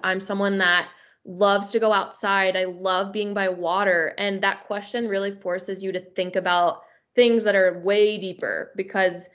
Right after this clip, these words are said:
yes, I was a swimmer and I still carry all the good and bad that comes with that, but I'm so much more,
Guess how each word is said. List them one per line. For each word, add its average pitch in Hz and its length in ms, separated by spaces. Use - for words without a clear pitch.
yes, 320 260
I 330 80
was 220 320
a 269 40
swimmer 311 480
and 233 200
I 214 60
still 226 200
carry 220 600
all 220 460
the 202 320
good 202 160
and 190 160
bad 180 280
that - 140
comes 190 220
with 214 160
that, 269 300
but 226 100
I'm 220 120
so 202 340
much 190 220
more, 147 360